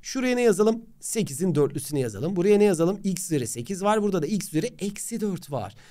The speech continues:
Şurayı temizlemekte fayda var mı, ne dersin? Şunu da temizledim. Elimdeki tüm değerler bunlardır arkadaşlar.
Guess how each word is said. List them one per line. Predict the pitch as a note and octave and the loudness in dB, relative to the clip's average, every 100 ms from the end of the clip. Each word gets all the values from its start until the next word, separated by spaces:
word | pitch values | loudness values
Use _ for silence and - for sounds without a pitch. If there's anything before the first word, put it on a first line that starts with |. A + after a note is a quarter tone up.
| - | -16
Şurayı | - D#4+ C#4 | -4 -2 0
temizlemekte | F3+ E3+ E3+ D#3 D3 | 2 2 2 0 -2
fayda | C3 B2+ B2 | -2 -4 -4
var | A2+ | -4
mı, | A2 | -6
ne | A2 | -6
dersin? | G#2+ G2+ - C#4+ F4+ | -6 -8 -8 -10 -8
Şunu | - C#3 | -4 -4
da | G#2+ | -4
temizledim. | G#2 G2+ - G3+ - - - - - | -8 -10 -8 -8 -10 -16 -20 -20 -2
Elimdeki | C4 B3 F3 C#3 C#3+ | 2 4 2 0 -4
tüm | - C#4 G#3+ C3+ | -2 2 4 4
değerler | F3+ A3+ D3 G3+ F3 | 6 4 4 4 2
bunlardır | C#3 B2+ G2+ F#2 | 0 -2 -8 -14
arkadaşlar. | C2+ - C#2 - | -16 -18 -20 -20